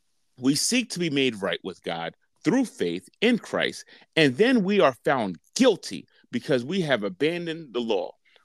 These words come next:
Would that mean Christ has led us into sin?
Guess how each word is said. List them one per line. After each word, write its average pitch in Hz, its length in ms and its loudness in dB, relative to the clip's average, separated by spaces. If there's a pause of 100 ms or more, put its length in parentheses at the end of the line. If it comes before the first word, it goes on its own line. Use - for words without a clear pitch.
(140)
Would 107 160 4
that 196 240 4
mean 175 360 -6
Christ 156 340 -4
has 113 140 -10
led 120 220 -2
us 175 180 -8
into - 300 -14
sin? 202 380 -8